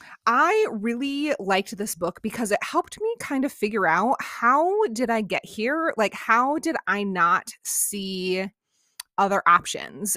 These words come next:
And it was really interesting to understand how we are socialized to get on the relationship escalator. And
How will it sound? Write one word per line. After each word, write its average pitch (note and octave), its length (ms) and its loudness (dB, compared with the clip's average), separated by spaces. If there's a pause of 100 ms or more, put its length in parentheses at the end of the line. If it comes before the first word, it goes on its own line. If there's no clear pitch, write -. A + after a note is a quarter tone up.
And G#3 300 0
it A3 100 2
was G3+ 220 0
really A#3+ 240 -2
interesting A3 640 -2
to - 200 -8
understand G#3 1160 -4 (340)
how G3+ 640 4
we G3 800 -2 (160)
are F#3 560 2
socialized F#3+ 920 0
to A#3 160 -2
get A#3 220 0
on G3+ 300 0
the G3+ 80 -2
relationship F#3+ 580 -6
escalator. D#3 600 -8 (840)
And A#3 420 0